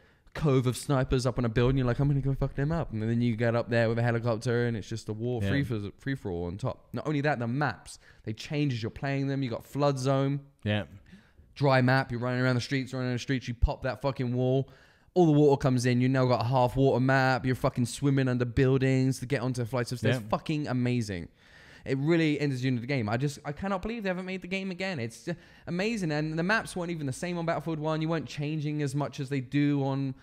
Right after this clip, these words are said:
Speaker 1: Battlefield Four. Like, you know, when you, Pacific S-,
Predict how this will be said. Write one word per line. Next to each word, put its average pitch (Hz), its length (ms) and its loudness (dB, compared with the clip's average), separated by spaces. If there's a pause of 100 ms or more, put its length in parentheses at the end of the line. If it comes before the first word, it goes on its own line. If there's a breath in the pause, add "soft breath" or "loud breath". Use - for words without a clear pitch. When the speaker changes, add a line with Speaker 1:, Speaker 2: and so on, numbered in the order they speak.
(180 loud breath)
Speaker 1:
Battlefield 135 380 0
Four. 143 400 2
Like, 110 180 0 (460 soft breath)
you 139 60 -4
know, 123 240 0 (560 soft breath)
when 151 200 0
you, - 340 -8
Pacific 139 360 -2
S-, - 220 -12